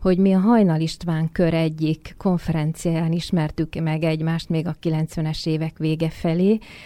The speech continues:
A Hajnal István kör befogadta az újszerű kutatási irányokat, és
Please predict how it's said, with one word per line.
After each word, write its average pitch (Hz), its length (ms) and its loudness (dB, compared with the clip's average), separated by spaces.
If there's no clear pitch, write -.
A 190 80 0
Hajnal 262 300 6
István 190 440 2
kör 196 320 4
befogadta 160 920 0
az 156 240 -2
újszerű 160 500 0
kutatási 156 840 -4
irányokat, 160 720 -2
és - 300 -2